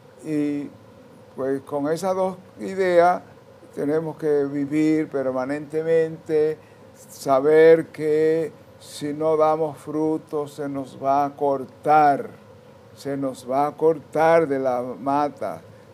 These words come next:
porque no da, estamos ocupando un sitio que no merecemos ocupar. En la iglesia, en la sociedad, en la familia,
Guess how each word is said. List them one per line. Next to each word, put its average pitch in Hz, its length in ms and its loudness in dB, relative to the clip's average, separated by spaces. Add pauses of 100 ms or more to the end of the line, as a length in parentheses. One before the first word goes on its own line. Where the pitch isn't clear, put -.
porque 123 340 -8
no 127 300 -2
da, 139 260 -2
estamos 156 420 -2
ocupando 165 840 0 (260)
un 170 260 -8
sitio 165 680 -4 (560)
que 143 160 -4
no 143 420 -2 (340)
merecemos 131 580 -4
ocupar. 127 720 -2 (920)
En 202 300 0
la 170 100 2
iglesia, 175 800 -2 (260)
en 202 340 4
la 170 120 0
sociedad, 156 840 -2 (240)
en 196 340 4
la 170 140 0
familia, 165 880 -4